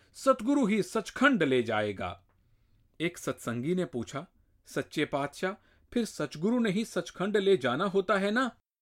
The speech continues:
महाराज जी ने फरमाया, "बात सुन ले, लड़का स्कूल जाता है, अगर वो कहे कि मेरी जगह उस्ताद पढ़ लेगा, उस्ताद तो पहले से ही पढ़ा हुआ है, वो लड़का कभी नहीं पढ़ सकता।"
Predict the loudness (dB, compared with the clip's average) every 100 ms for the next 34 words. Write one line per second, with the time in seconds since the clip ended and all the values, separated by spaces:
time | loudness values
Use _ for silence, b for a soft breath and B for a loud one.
0 | _ _ _ _ _ -8 -4 -2 -2 0
1 | -2 -2 -4 -4 -2 -2 -2 -8 _ _
2 | _ -12 -4 -2 -4 -4 -2 0 0 -2
3 | -8 _ _ _ -4 0 0 0 -4 -4
4 | -2 0 2 0 0 -4 -4 -10 _ _
5 | _ _ -2 0 2 2 2 2 0 0
6 | _ _ -4 -2 2 2 2 0 0 -2
7 | -2 -6 -2 -2 -2 0 0 2 0 0
8 | -2 -4 _ _ -6 -6 0 2 2 0
9 | -4 -2 0 0 0 0 0 2 2 2
10 | 2 2 -2 -4 _ _ _ _ 0 4
11 | 4 4 0 0 -2 -2 -2 0 4 4
12 | 4 4 4 2 0 -6 -6 -8